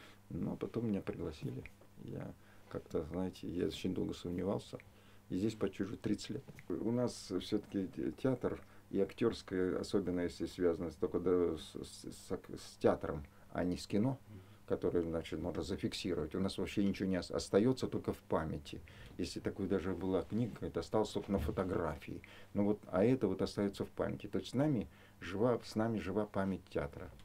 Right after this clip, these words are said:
Память о тех актёрах, которые здесь трудились, о тех спектаклях, которые тут были, о тех режиссёрах, которые здесь замечательные были режиссёры.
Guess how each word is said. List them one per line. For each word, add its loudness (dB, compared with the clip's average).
Память 2
о 4
тех -2
актёрах, 0
которые -2
здесь -2
трудились, -4
о -4
тех 2
спектаклях, 2
которые 0
тут 0
были, -4
о -4
тех -2
режиссёрах, 2
которые -2
здесь -4
замечательные 2
были 0
режиссёры. -4